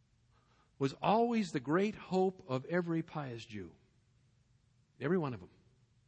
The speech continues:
Give you a sampling here from Acts. Acts chapter twenty-three, verse six. Just listen.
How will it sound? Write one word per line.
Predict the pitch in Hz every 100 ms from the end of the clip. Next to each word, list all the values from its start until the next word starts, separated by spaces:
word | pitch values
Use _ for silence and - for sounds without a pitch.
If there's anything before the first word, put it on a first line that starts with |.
| _ _ _ _ _ _ _ _ _ _
Give | 202
you | 220
a |
sampling | 196 202 190 139
here | 117 117
from | 113 143
Acts. | 156 120 - - - - _ _ _ _ _ _
Acts | 185 226 -
chapter | 226 220
twenty-three, | - 214 196 208 208
verse | 160 165 -
six. | 180 -
Just | 247 -
listen. | 135 -